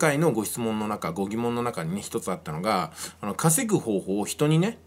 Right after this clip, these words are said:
えー、販売して、えー、利益を上げていくっていうのはどうなのかなと。まあ、私のフェーズではもうやりませんけども、ただね、乗り越えないといけない段階ではあるんですよ。自分が実績を上げた方法、五万なら五万、十万なら十万を儲かった方法を、例えば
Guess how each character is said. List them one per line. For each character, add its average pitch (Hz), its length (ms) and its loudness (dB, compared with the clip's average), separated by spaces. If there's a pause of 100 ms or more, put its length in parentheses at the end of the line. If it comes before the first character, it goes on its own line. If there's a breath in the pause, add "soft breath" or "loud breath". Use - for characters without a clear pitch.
え 95 380 2
ー、 - 0 -
販 135 220 2
売 127 200 2
し - 80 -6
て、 160 340 2
え 98 80 -4
ー、 101 80 -2
利 139 100 4
益 117 180 2
を 80 80 -2
上 82 60 -2
げ 95 120 -2
て - 100 2
い 170 40 2
く 185 60 0
っ - 20 -4
て - 120 -6
い - 20 0
う - 40 -4
の - 20 -4
は 165 40 -4
ど 226 100 2
う - 20 0
な 95 80 0
の - 80 -8
か - 120 -10
な 90 140 -4
と。 - 160 -12 (240 loud breath)
ま 156 80 2
あ、 151 40 8
私 262 360 4
の 262 80 4
フ 247 100 0
ェ 247 60 -2
ー 233 60 -2
ズ 208 80 -2
で 226 80 10
は 196 40 10
も 131 140 2
う 104 60 4
や 101 80 2
り 104 80 -2
ま 120 120 0
せ 170 140 0
ん 139 80 -2
け 92 80 -6
ど 95 80 -4
も、 117 160 0
た 226 140 4
だ 196 100 6
ね、 82 240 -4 (160)
乗 139 80 4
り 185 80 4
越 320 160 0
え 320 40 -2
な 208 120 4
い 117 60 4
と 101 80 0
い - 20 -8
け 95 80 -4
な 107 80 2
い 95 60 0
段 101 160 0
階 110 160 0
で 92 80 -2
は 82 80 -2
あ - 20 -4
る 90 80 -6
ん 80 60 -6
で - 60 -10
す - 80 -10
よ。 - 80 -14 (420 loud breath)
自 131 120 0
分 196 160 4
が 214 180 4
実 143 380 0
績 165 80 4
を 160 60 8
上 151 60 4
げ 147 80 2
た 127 100 -2
方 123 160 2
法、 107 400 -4
五 117 140 0
万 165 160 4
な 104 80 0
ら 87 60 -2
五 92 120 -2
万、 87 240 0
十 123 160 -2
万 165 180 2
な 82 120 -4
ら 78 40 -4
十 92 140 -8
万 117 180 -2
を 92 40 -2
儲 120 160 0
か 165 100 0
っ 160 80 -4
た - 100 -6
方 90 220 -6
法 98 140 -6
を、 160 280 0 (240 loud breath)
例 226 120 0
え 277 40 4
ば 196 200 2